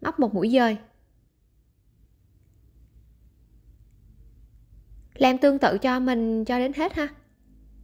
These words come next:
Cứ kéo dài nè, sau đó lấy len lần lượt bốn lần liên tiếp lên kim, đâm kim vào cùng một khoảng trống.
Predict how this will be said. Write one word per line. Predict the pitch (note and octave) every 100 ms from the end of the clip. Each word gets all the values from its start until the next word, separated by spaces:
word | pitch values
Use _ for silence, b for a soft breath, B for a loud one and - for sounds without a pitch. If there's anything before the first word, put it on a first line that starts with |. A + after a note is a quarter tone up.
| - - - - - - - - - - - - - - - -
Cứ | D#4
kéo | C#4+ C#4
dài | E4 C#4+ A#3+ A3
nè, | A3 -
sau | - B3+
đó | A#3 C4
lấy | C4 C#4
len | C#4+ B3+ A#3+
lần | A3+
lượt | A3 A3
bốn | A3 C4+
lần | D4+ A3+
liên | A#3
tiếp | A#3 D#4+
lên | C#4+ B3
kim, | B3+ B3 B3 _ _ _
đâm | A#3+ A#3+
kim | B3 A#3+
vào | A3+
cùng | A3+ G#3+
một | G3+
khoảng | - A3
trống. | A3+ A3